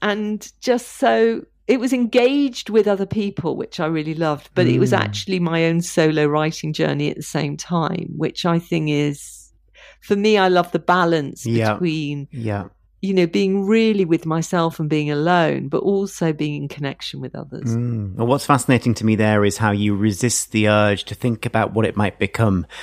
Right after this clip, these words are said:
Speaker 2: to think about, you know, the, the bigger picture and what you're gonna do with that story. And, um, it's, you know, it's the temptation to dig in and start to craft and edit would, would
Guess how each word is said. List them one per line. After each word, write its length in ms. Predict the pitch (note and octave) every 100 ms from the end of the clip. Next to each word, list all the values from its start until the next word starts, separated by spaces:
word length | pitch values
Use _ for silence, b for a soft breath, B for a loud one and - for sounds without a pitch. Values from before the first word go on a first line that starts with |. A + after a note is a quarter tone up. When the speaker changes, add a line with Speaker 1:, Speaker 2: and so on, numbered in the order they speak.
| B B
Speaker 2:
to 80 | -
think 280 | B2+ A2+ G#2+
about, 520 | G#2 G2 F2+ - - -
you 100 | G#2
know, 160 | F#2+
the, 280 | F2+ G2 F#2
the 80 | G2
bigger 240 | A2 A2
picture 560 | - A#2+ - - G2 F2+
and 200 | F#2+ G2+
what 180 | G#2 -
you're 100 | G2+
gonna 160 | G#2+ G2+
do 260 | A2 A#2
with 180 | A2+ -
that 140 | F#2+
story. 540 | - - G2 F#2+ F#2 F2
And, 320 | E2+ E2+ E2
um, 260 | F#2 F2+ F2
it's, 280 | - -
you 60 | A2
know, 80 | F#2+
it's 260 | D2+ - - B B -
the 80 |
temptation 520 | - B2+ - B2+ - G2+
to 100 | G2+
dig 200 | A#2 A2
in 120 | A2
and 100 | G#2
start 240 | - G2+
to 80 | -
craft 340 | - B2 F2+ G#2+
and 80 | -
edit 400 | G#2+ G#2 E2+ -
would, 200 | F#2 F#2
would 180 | G#2+